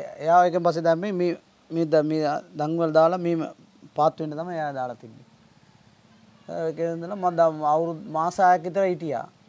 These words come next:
ඒකෙන් පස්සේ මම, මම හොයාගෙන ඉඳලා තිනවා මගේ බුද්-, මේකේ. ඇතුළට ආපු එක තාම නෑ, මේක නෑ, මේ, මේ කියලා, මේ කියලා හොයාගෙන ඉඳලා තිනවා. පස්සේ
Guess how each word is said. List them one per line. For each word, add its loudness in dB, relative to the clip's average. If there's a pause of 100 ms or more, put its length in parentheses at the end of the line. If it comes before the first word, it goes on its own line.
ඒකෙන් -8
පස්සේ 2
මම, -2 (460)
මම -8
හොයාගෙන 6
ඉඳලා -2
තිනවා -6
මගේ -2
බුද්-, -10
මේකේ. -10 (800)
ඇතුළට -4
ආපු 2
එක -2
තාම -2
නෑ, -6
මේක -8
නෑ, -6
මේ, -8
මේ -10
කියලා, -4
මේ -10
කියලා -8
හොයාගෙන -2
ඉඳලා -10
තිනවා. -20 (260)
පස්සේ -8